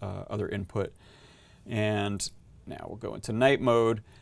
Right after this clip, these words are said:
And so you should be able to see there's a little set of eyes over on the right.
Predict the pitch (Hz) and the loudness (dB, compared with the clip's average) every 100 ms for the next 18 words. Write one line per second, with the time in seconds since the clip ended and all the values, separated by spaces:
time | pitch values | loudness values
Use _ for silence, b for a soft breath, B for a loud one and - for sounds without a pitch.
0 | b 117 107 - 113 117 - 277 - 143 | b -8 -6 -2 -2 -2 -6 0 2 4
1 | 123 - - 143 131 113 117 135 170 180 | 2 2 0 0 2 0 0 0 2 2
2 | - 139 120 127 123 120 - 120 107 113 | 4 4 6 8 8 6 2 -2 0 0
3 | 107 104 135 147 156 - - | 0 0 2 4 2 -4 -14